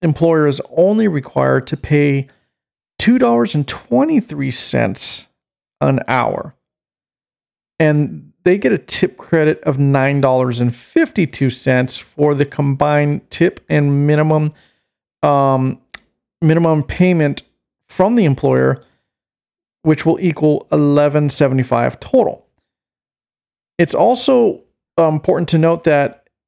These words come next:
there is in many states, and also according to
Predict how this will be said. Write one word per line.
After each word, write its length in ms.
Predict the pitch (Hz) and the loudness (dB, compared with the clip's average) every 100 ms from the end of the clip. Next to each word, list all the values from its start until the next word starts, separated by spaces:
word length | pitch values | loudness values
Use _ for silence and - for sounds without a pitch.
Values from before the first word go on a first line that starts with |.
| _ _ _ _ - | _ _ _ _ -4
there 260 | 156 156 | 0 2
is 420 | 151 185 196 180 - | 2 2 2 0 -6
in 460 | - 170 156 151 | -2 0 0 0
many 220 | 175 165 156 | 0 0 0
states, 340 | - 151 143 | 0 0 0
and 120 | 151 | -2
also 360 | - 156 - 147 | 0 0 0 -2
according 640 | 139 - 156 147 143 - | -4 -2 0 0 -2 -6
to 520 | - - 185 175 151 | -8 0 0 0 -2